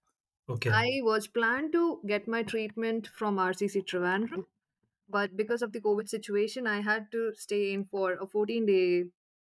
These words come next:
Speaker 2: quarantine.
Speaker 1: Mm-hmm.
Speaker 2: And Trivandrum didn't have, like, that good facility for a person like me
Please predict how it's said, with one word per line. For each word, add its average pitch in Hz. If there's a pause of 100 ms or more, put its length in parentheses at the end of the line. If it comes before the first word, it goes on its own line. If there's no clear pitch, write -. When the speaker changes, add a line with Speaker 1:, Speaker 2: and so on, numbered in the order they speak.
(340)
Speaker 2:
quarantine. 208 (380)
Speaker 1:
Mm-hmm. 120
Speaker 2:
And - (520)
Trivandrum 285
didn't 208
have, 196 (600)
like, 180
that 180
good 185
facility 202
for 190
a -
person 220
like 226
me 196